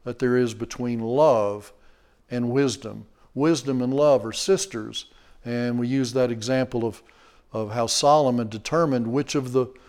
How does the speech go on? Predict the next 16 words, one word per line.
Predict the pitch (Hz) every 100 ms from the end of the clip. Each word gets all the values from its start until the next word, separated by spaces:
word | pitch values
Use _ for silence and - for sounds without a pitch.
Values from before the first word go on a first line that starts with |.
| - _ _
which | 151 151
of | 170
the | 147
mothers, | 135 147 165 127 107 104
which | 139 151
of | 160
the | 139
women | 131 156 131 117 107 - _ _ -
was | 127 113
the | 123
real | 123 147
mother | 127 123 143 143 127
of | 110
the | 117
child. | - 143 147 127 113 107
And | 107